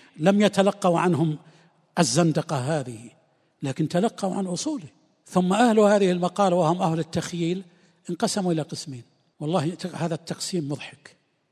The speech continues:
ماذا قالوا؟ قالوا: "الرسول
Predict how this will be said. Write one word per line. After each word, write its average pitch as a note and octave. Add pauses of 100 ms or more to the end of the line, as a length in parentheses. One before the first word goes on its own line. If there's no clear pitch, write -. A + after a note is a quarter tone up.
(200)
ماذا F#3
قالوا؟ E3 (760)
قالوا: E3+ (600)
"الرسول E3+